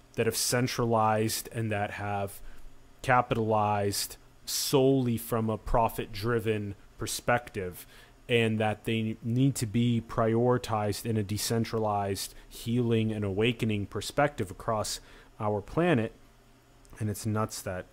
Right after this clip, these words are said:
you can have something like someone that's incarcerated today for years and even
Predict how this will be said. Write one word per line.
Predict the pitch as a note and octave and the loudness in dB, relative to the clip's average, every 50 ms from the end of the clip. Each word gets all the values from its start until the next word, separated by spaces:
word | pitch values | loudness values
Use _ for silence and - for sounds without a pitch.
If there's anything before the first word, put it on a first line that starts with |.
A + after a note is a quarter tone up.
| - | -14
you | - G2+ F#2+ | -14 -12 -10
can | - G2+ | -8 -8
have | F2+ G2 G2+ G2 | -8 -8 -8 -8
something | - - G#2+ G2+ F#2+ - G2+ G2+ | -8 -8 -10 -10 -8 -8 -8 -8
like | F#2+ F#2 F#2 - | -8 -8 -10 -10
someone | - - A2 G#2 F#2+ F#2+ F#2+ F#2 | -10 -8 -8 -8 -6 -6 -6 -6
that's | F#2 F2 - - - - - - - - - - - - | -8 -8 -10 -12 -14 -14 -16 -20 -20 -20 -20 -20 -20 -14
incarcerated | - G#2+ G2+ G2 - - G#2+ G#2 G2+ - - G#2+ G2 F#2+ G2 F#2 F#2 F2+ - | -10 -8 -8 -8 -6 -4 -4 -4 -4 -4 -6 -6 -6 -6 -6 -6 -8 -10 -10
today | - G#2 F#2 G#2 G2+ G2+ G2+ G2 F#2+ | -10 -8 -6 -4 -4 -2 -2 -4 -4
for | - - - G2 F#2 F#2 F#2 F2+ F#2+ - - - - _ _ _ _ _ _ _ _ - - - | -6 -10 -10 -10 -8 -8 -8 -10 -12 -16 -20 -20 -20 _ _ _ _ _ _ _ _ -20 -20 -16
years | A2 G2+ G#2 A2 A#2 B2 A#2+ A#2 A2 G#2+ G2+ F#2 - - | -14 -10 -6 -4 -2 0 0 0 0 0 -2 -2 -4 -6
and | G2 F2+ F#2+ F#2+ | -8 -8 -8 -8
even | A2 G#2+ G2 G#2 F#2 F#2 | -8 -6 -6 -6 -6 -6